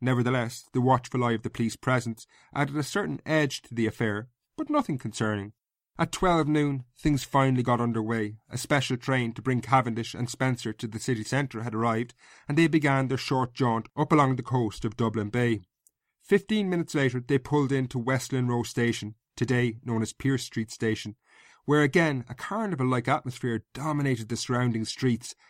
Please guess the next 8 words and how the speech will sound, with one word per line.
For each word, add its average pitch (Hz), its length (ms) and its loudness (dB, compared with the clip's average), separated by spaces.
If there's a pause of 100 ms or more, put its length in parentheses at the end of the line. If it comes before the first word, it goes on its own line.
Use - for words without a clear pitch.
(260)
as 127 140 -2
flags 147 460 -2
welcoming 117 560 -2
the 123 80 0
new 127 200 4
leading 120 280 0
British 113 400 -2
figures 120 400 0